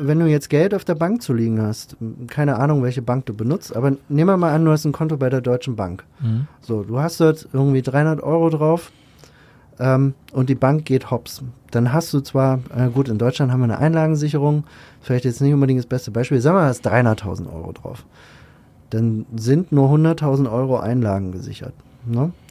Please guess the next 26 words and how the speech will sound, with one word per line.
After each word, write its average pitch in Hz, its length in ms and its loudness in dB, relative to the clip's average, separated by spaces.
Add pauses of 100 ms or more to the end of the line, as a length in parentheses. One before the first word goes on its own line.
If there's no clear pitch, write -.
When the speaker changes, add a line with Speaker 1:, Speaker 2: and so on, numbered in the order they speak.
(120)
Speaker 1:
Und 110 320 -2 (260)
diese 110 280 -2 (160)
zweihunderttausend 143 680 2
Euro, 135 220 2
die 120 140 0
dann 113 120 0
übrig 156 360 -2
bleiben, 143 500 2 (180)
die 127 200 -4
können 131 440 2
halt 127 220 0
mit 123 140 2
untergehen 139 540 2
mit 120 120 0
der 113 100 0
Deutschen 101 360 -6
Bank. - 220 -10 (260)
Speaker 2:
Hm. 104 320 0 (1000)
Speaker 1:
So, - 260 -6 (140)
aber 110 380 0 (120)
wenn 117 320 0
du 117 300 0
jetzt 113 440 -6
diese 104 200 -4
dreihunderttausend 143 720 2
Euro 120 540 0